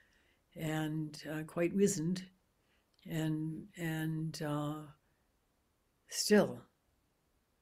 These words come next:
teaching deeply. So this book that I'd like to share some of with you <clears throat> is called Luminous Mind.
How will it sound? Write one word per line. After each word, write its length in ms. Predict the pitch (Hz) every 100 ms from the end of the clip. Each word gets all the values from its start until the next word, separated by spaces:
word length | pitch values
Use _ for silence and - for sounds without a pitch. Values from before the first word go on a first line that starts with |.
| _
teaching 420 | - 175 165 160 147
deeply. 460 | 151 147 147 131 - _ _ _ _ _ _ _ _ _ - _
So 240 | - 208
this 200 | 202 277
book 360 | - 196 214 -
that 120 | 190
I'd 140 | 175 170
like 200 | 175 175
to 100 | 165
share 420 | - 165 165 160 - -
some 540 | - 202 185 180 - -
of 340 | 156 151 160 165
with 240 | 160 151
you 300 | 160 175 196 - _ _ -
<clears throat> 520 | 269 - - 185 165 - - _ - - _ _
is 180 | 170 160
called 500 | - 170 160 160 - - -
Luminous 580 | 170 180 196 196 185 -
Mind. 640 | 147 143 147 143 135 135